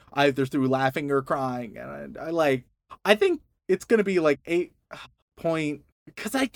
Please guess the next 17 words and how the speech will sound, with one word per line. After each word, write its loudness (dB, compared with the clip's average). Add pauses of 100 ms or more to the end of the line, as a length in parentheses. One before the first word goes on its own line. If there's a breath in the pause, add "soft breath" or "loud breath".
I 4
just -2
don't -4
feel -4
like -2
it, -4 (600)
I'm 4
missing 2
what 6
they're 6
saying, 2
but 4
I 10
think 2
it's 2
gonna 2
be 0